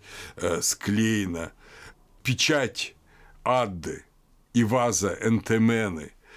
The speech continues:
тоже сохранили изображение, древнейшее изображение Инанны. Мы видим это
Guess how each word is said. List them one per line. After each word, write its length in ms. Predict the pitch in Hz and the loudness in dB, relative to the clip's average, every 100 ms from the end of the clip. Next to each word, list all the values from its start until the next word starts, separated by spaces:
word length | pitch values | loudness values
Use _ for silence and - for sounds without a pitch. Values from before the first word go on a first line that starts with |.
| - _ | -20 _
тоже 340 | 131 135 110 | 2 2 2
сохранили 880 | 101 104 - 107 104 104 110 101 98 98 | 0 -2 0 2 2 2 0 0 -2 -4
изображение, 720 | 92 95 98 92 87 110 104 | -4 -2 0 0 0 0 0
древнейшее 880 | 95 117 101 113 113 95 - 87 95 - - - | 2 2 4 4 2 0 -4 -10 -12 -16 -18 -8
изображение 880 | 98 95 95 95 92 98 95 92 92 | -2 0 2 2 2 2 0 0 -2
Инанны. 500 | 95 85 76 73 - _ _ - - - | -2 -2 -6 -10 -16 _ _ -20 -20 -12
Мы 160 | 98 104 | -2 0
видим 360 | 98 127 104 101 | 2 0 2 0
это 640 | 87 - 80 80 85 | -2 -8 -8 -6 -6